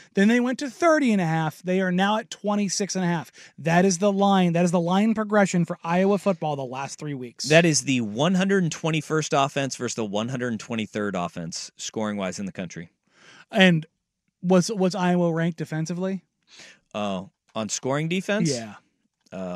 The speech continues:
Speaker 2: on, let
Speaker 1: probably,
Speaker 2: me check
Speaker 1: I would
Speaker 2: that.
Speaker 1: imagine they're top ten.
Speaker 2: E-, oh, yeah.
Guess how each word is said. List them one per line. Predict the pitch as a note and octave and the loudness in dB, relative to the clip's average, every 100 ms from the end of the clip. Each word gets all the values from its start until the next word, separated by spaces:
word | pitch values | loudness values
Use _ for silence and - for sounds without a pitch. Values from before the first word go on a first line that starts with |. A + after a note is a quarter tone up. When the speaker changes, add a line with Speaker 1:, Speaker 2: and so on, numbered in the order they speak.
| F2+ | -8
Speaker 2:
on, | F#2+ | -8
let | |
Speaker 1:
probably, | F2+ D3 C3 | -6 -4 -6
Speaker 2:
me | |
check | C#3 D3 | -8 -8
Speaker 1:
I | |
would | D3 | -6
Speaker 2:
that. | C3+ | -6
Speaker 1:
imagine | D3 D3 A#2+ | -6 -6 -8
they're | |
top | A2 - A2 | -12 -16 -18
ten. | - G2+ F2 G2 _ _ _ _ _ _ | -18 -20 -20 -20 _ _ _ _ _ _
Speaker 2:
E-, | G#2+ F#2+ | -12 -10
oh, | G2 E2+ | -10 -10
yeah. | E2+ | -12